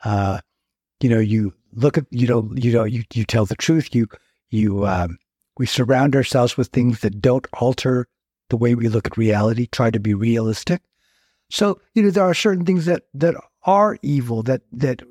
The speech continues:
you know, even if you don't sit down with a philosophical discussion to have about what is evil,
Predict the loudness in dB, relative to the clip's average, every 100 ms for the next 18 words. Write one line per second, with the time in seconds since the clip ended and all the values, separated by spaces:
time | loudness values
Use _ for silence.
0 | _ -6 -4 0 2 2 0 -2 0 0
1 | -2 -10 _ _ -4 -2 0 0 2 2
2 | 0 0 0 2 0 0 -4 -4 -4 -2
3 | -2 -2 -4 -2 -2 -4 _ _ _ -4
4 | -2 0 0 2 0 0 0 0 -2